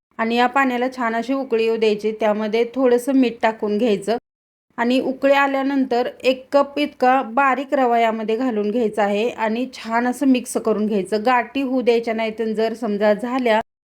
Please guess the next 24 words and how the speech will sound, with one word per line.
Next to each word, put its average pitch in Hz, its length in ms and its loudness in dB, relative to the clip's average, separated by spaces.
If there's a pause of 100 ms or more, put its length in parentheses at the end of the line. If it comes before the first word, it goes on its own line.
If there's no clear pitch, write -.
(160)
तर 220 100 0
त्या 226 180 0
व्यवस्थित 220 520 0
मोडून 233 360 2
घ्यायच्या. 165 320 -2 (460)
त्यानंतर 277 420 2
हे 285 180 4
रवा 254 260 4
आहे 262 200 2
तो 262 220 -2
व्यवस्थित 247 500 0
शिजवून 240 520 -4
घ्यायचा 240 360 0
आहे. 220 200 0
पाहू 233 260 -2
शकताय 262 340 -4
तुम्ही, 220 360 -4
छान 214 220 -4
असा 214 220 -2
याचा 196 220 0
गोळा 220 420 0
तयार 170 240 -2
झालेला 180 400 -8
आहे. - 160 -14